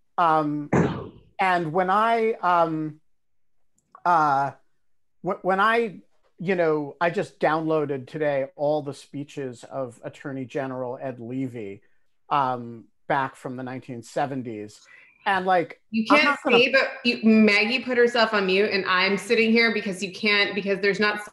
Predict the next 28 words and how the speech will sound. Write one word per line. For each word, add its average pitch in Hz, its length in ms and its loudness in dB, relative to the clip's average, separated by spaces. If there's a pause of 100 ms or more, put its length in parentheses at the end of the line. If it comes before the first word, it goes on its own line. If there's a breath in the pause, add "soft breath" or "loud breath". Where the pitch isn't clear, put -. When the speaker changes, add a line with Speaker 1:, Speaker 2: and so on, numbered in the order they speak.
(240)
Speaker 2:
side-by-side 185 640 0
facial 175 300 -2
things, 208 260 0
but, 262 220 0
like, 185 160 -2
both 208 180 0
Maggie 196 380 2
and 196 80 2
I 180 200 0
winced 180 380 -4
at 220 80 -2
the 254 80 -4
<laughs> - 0 -
same 415 540 2
time. 440 1200 2
Speaker 1:
Well, 269 520 6
you 262 140 2
know, 254 580 0
like, 240 220 0
I'm 233 160 0
thinking 269 340 0
about 185 300 2
writing 170 320 0
a 156 60 -2
book 135 340 -2
about 131 260 -4
Ed 120 160 -6
Levy. 110 460 -10